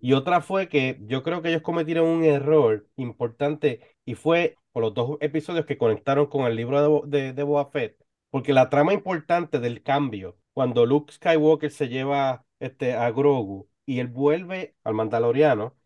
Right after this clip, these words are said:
está en el libro de Boba Fett y no está en esta trama. Y yo creo que hay mucha gente que como que le perdió interés,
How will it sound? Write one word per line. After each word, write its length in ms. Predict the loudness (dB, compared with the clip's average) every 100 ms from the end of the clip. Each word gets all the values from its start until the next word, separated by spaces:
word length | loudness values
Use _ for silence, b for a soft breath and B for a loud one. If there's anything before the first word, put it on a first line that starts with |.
| -6
está 440 | -2 0 2 2 2
en 120 | -4
el 120 | -6
libro 180 | -4 -2
de 60 | -2
Boba 200 | -2 -2
Fett 240 | -4 -2
y 40 | -2
no 120 | -2
está 160 | -2
en 60 | -6
esta 240 | -4 -4 -2
trama. 380 | 0 0 -2 _ _ _ _
Y 100 | -4
yo 100 | -2
creo 100 | 0
que 80 | 0
hay 40 |
mucha 280 | 0 2 2
gente 260 | 2 -2 -4
que 400 | 0 2 0 -2 _ _
como 240 | -8 -6
que 80 | -4
le 120 | -2
perdió 360 | 0 0 0 -2
interés, 880 | -2 -4 0 2 2 -2 -6 -20